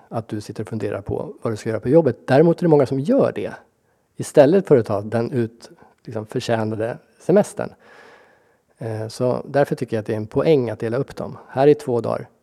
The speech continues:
när du ska reflektera. Men det betyder i sin tur att du kan inte åka till New York och, eh, eller Las Vegas eller åka till Kanarieöarna och sola två dagar. För du ska reflektera. Men, eh, det tror jag är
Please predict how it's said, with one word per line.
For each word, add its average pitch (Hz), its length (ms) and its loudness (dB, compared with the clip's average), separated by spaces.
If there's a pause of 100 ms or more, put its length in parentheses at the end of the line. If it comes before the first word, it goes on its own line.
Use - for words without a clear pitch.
(200)
när 117 60 -2
du 110 80 -4
ska 107 160 -8
reflektera. 110 580 -4 (280)
Men 117 180 -2
det 107 140 -6
betyder 175 320 0
i 131 60 -2
sin 220 400 -4
tur 123 220 -4
att 113 220 -8
du 110 160 -12
kan 120 140 -2
inte 113 200 -2
åka 104 160 -8
till 196 120 2
New 170 100 4
York 139 400 2
och, 127 240 -2 (840)
eh, 120 360 -10
eller 117 120 -8
Las 113 200 -4
Vegas 110 440 -6
eller 120 140 -6
åka 110 200 -8
till 110 100 -12
Kanarieöarna 110 480 -4
och 110 60 -10
sola 120 300 0
två - 220 -8
dagar. 110 300 -10 (540)
För 117 140 -8
du 113 140 -4
ska 117 160 -6
reflektera. - 600 -4 (1300)
Men, 113 400 -8
eh, - 160 -14 (160)
det 131 200 2
tror - 200 -10
jag - 80 -14
är 143 160 -20